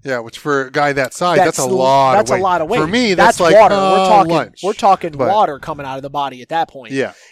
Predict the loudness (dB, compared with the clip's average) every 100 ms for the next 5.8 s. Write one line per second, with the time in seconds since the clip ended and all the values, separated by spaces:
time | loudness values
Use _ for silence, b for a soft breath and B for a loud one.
0 | -16 -8 -4 -4 -4 -8 -10 -18 _ _
1 | -20 -18 -10 -10 -10 -14 -20 _ _ _
2 | -14 -10 -12 -10 -12 -10 -12 -14 -12 -16
3 | -6 -4 -4 -10 -18 -20 -18 -10 -10 -10
4 | -16 -14 -12 -10 -10 -12 -12 -12 -12 -18
5 | -8 -4 -4 -8 -14 -16 -16